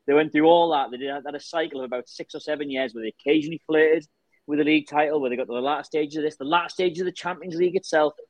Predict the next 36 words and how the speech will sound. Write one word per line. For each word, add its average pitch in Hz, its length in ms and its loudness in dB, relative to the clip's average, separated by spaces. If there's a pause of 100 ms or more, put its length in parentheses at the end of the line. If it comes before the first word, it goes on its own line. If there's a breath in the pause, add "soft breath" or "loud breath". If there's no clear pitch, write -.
(320)
and 143 100 -2
it's - 160 -6
just, - 380 -4 (420)
they've 131 180 -8
got 165 240 -2
nothing 147 560 -2
really 139 360 2
to - 80 -6
show 143 260 2
for 107 220 -4
it 104 40 -2
other 117 120 -4
than 120 100 -4
telling 127 260 -2
you 123 100 -2
that 113 100 0
a 107 40 -2
couple 123 280 -6
of - 40 -4
second 113 340 -6
legs 127 260 -2
were 135 80 -2
a 135 40 -2
lot 139 180 0
of - 120 -14
fun 135 160 -4
to 123 80 -14
go 131 240 0
to. 139 160 0 (420 soft breath)
And 127 140 4
I 135 40 6
just 143 240 0
think 147 260 4 (840)
we'll 175 200 4
have 208 180 6
that. 240 220 0